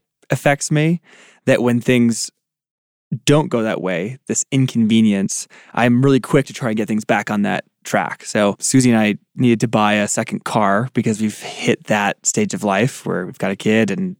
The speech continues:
two jobs and juggling one car didn't work anymore. The week I bought the car, the radiator broke. Just one small plastic piece that hooked up to a hose and,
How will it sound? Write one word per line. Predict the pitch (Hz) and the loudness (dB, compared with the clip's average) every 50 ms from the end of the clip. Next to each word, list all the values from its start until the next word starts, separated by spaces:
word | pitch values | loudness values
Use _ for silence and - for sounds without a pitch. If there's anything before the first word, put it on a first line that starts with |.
| _ - | _ -8
two | - 113 107 | -4 -2 0
jobs | - 104 104 110 110 113 110 110 - 120 | 0 2 2 2 2 2 0 -2 -4 -8
and | 104 98 98 101 - - - - | -8 -8 -8 -8 -12 -12 -4 -2
juggling | - 113 110 113 110 107 | 0 0 2 2 0 0
one | 104 104 107 | 0 0 -2
car | 110 - 104 | -2 -2 -2
didn't | 101 107 101 95 | 0 0 2 2
work | 107 117 123 | 2 2 2
anymore. | 110 107 104 104 101 101 101 104 110 - _ _ _ _ _ _ _ _ _ _ - | 2 2 2 2 2 2 0 0 -2 -6 _ _ _ _ _ _ _ _ _ _ 0
The | - 113 | 2 2
week | 107 113 123 143 151 - | 4 4 4 2 2 0
I | 139 | -2
bought | 127 135 117 107 | 0 0 0 -2
the | - | -2
car, | - - - 170 151 120 107 104 110 - _ _ _ _ _ _ - | -4 0 2 4 4 4 2 0 -4 -6 _ _ _ _ _ _ -4
the | - 107 | 0 2
radiator | 113 131 147 131 113 110 104 104 101 98 - _ _ _ _ - | 4 4 4 2 2 0 -2 -4 -6 -8 -10 _ _ _ _ -2
broke. | - 117 101 90 - - - - _ _ _ _ _ _ _ _ _ _ _ - - | 0 2 2 0 -2 -6 -14 -20 _ _ _ _ _ _ _ _ _ _ _ -10 -6
Just | - 120 - - | -6 -6 -4 -4
one | - 131 123 120 123 147 151 | -2 2 2 4 6 4 4
small | - - 147 139 131 | 4 4 4 4 4
plastic | - - 110 120 - 113 - - | 2 2 -2 -2 -4 -8 -12 -8
piece | - - 110 113 131 - - - - | -2 0 2 2 0 0 -2 -6 -2
that | - 113 - _ _ _ _ _ - | -2 -4 -4 _ _ _ _ _ -8
hooked | 127 123 104 - - 110 | -4 -4 -4 -2 0 -2
up | 107 - - | -2 0 0
to | 120 110 110 | 2 2 2
a | 110 | 2
hose | 110 101 95 95 104 117 117 - - - | 2 0 0 0 0 -2 -4 -6 -8 -4
and, | - 110 110 113 113 110 | -2 -2 -2 -2 -4 -8